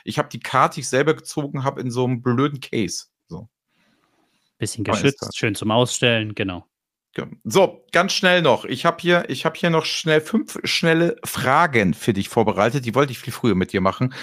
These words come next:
Speaker 1: und dachte,
Speaker 2: <laughs>
Speaker 1: „Mensch, wenn der Hennes nichts erzählt
Speaker 2: Mal
Speaker 1: und
Speaker 2: wieder
Speaker 1: nichts macht
Speaker 2: verschwätzt.
Speaker 1: und wir hier nicht jetzt reden.“ Ja, ich hab so viel erzählt, weißt du? Ich lade dich hier ein und erzähl,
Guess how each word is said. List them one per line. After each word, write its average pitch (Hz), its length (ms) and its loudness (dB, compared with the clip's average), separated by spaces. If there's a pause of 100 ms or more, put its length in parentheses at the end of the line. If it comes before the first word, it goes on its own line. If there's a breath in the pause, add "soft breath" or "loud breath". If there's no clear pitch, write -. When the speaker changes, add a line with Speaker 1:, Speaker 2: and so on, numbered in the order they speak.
(160 loud breath)
Speaker 1:
und - 120 -2
dachte, 135 220 2
Speaker 2:
<laughs> - 0 -
Speaker 1:
„Mensch, 143 380 2
wenn 120 100 2
der 127 80 4
Hennes 139 300 2
nichts 139 100 -6
erzählt 143 460 2
Speaker 2:
Mal 139 60 4
Speaker 1:
und - 80 2
Speaker 2:
wieder 139 80 4
Speaker 1:
nichts 117 120 -2
macht - 80 0
Speaker 2:
verschwätzt. 131 300 2
Speaker 1:
und 117 60 -6
wir 123 80 -6
hier 139 120 0
nicht 131 120 -2
jetzt 135 180 -8
reden.“ 131 180 0 (180 loud breath)
Ja, 113 80 4
ich 151 160 2
hab 131 120 0
so - 80 -6
viel 82 180 -8
erzählt, - 380 -8
weißt - 180 -4
du? 151 80 2
Ich - 200 -6
lade 123 180 4
dich 127 120 -10
hier - 160 0
ein 147 200 2
und - 60 -2
erzähl, 131 420 0